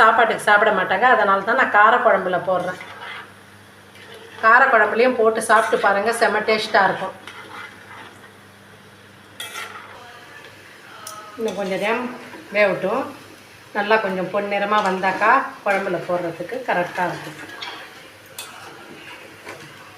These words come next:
பாருங்க, நல்லா உருண்டை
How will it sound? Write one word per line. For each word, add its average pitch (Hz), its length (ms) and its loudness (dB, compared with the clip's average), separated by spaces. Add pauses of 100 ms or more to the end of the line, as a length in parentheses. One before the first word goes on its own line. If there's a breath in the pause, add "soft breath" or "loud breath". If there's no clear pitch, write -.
(2000)
பாருங்க, 175 340 -6
நல்லா 180 180 -4 (100)
உருண்டை 185 260 -6